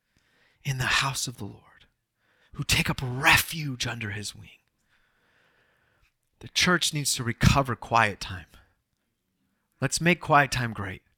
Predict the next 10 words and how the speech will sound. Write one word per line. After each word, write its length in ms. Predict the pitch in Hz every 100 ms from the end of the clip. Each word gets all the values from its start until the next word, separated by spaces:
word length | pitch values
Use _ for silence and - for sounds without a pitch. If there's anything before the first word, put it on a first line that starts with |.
| _ _ _ 403 _ 262 269 - 233 - 233 226 214 - - - - _ - -
Again. 460 | 135 131 117 98 - _ - - - - - - - - - - - - - - - - - - - - _ - - - - - _ _ _ _ _ _ _ _ _ _ _ _ -
Let's 200 | 107 110
make 160 | 127 127
it 80 | 123
a 20 |
hashtag 480 | 117 120 - 117 110
that 140 | 110
just 200 | 107 104
takes 300 | - 117 -
over. 380 | 107 104 98